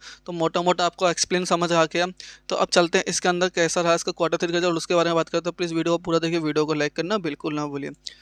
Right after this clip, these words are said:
तो देखिए, इसका क्वार्टर थ्री रिजल्ट आज ही आया, चौबीस जनवरी को, और ये आउटकम निकल के आया था हमारे को एक बज के पन्द्रह मिनट पे,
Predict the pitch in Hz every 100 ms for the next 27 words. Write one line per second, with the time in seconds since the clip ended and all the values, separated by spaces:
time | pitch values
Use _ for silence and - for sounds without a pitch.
0 | - _ - 170 175 185 - 196 180 170
1 | 175 175 175 185 - 151 156 175 170 165
2 | 165 160 165 160 160 160 175 180 - 156
3 | 160 165 156 156 - 170 160 165 165 156
4 | 156 165 160 156 170 165 160 151 - 165
5 | 160 165 165 165 180